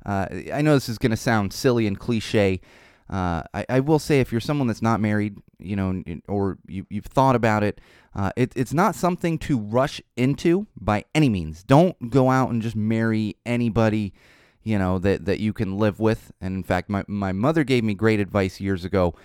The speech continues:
uh, and I actually included that in my vows. And she told me, "Don't marry someone you can live with. Marry someone you can't live without."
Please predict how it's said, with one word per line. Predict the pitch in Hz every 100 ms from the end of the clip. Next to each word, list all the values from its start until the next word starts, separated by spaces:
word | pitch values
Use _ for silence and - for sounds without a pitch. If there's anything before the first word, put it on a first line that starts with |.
| - _
uh, | 90 87
and | 95
I | 101
actually | 98 - 101
included | 90 - - 180 123
that | 110 80
in |
my | 92
vows. | 82 98 90 87 - - -
And | 104
she | -
told | 101 127 120
me, | 110 -
"Don't | 151 220
marry | 139 135 127 123
someone | - 120 120 113
you | 110 104
can | - 90 87
live | 98 104 127
with. | 139 165 - _ _ _ -
Marry | 110 127 127
someone | - 135 135 127
you | 104
can't | - - 139 -
live | 98 110 98 95
without." | 98 - 95 95 -